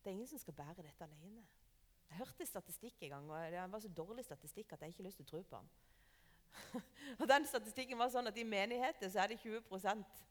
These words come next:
<laughs> som gjør åtti prosent av arbeidet. Det tror jeg jo ikke er Guds rikes tanke.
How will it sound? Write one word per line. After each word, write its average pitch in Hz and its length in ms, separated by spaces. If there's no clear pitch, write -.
<laughs> 208 1160
som 220 140
gjør 202 240
åtti 190 220
prosent 180 480
av 151 260
arbeidet. 165 320
Det 202 140
tror 160 180
jeg 120 100
jo 143 80
ikke 156 160
er 156 220
Guds - 200
rikes 151 320
tanke. 165 380